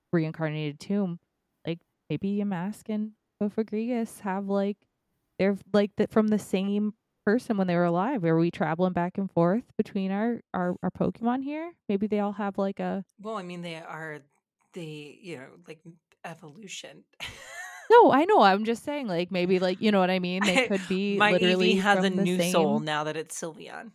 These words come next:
Speaker 2: <laughs>
Speaker 1: Just traveling back and forth between the two.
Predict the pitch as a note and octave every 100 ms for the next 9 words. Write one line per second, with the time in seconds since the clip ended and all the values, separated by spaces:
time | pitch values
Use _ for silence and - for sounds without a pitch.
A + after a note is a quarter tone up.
0 | - - _ _ _ _ _ _ _ _
1 | _ _ _ _ - G3 - F3+ E3 F3+
2 | G3+ G3+ G#3+ A#3 - B3 D4+ B3+ - B3
3 | D4+ B3 E3 D#3+ E3 G3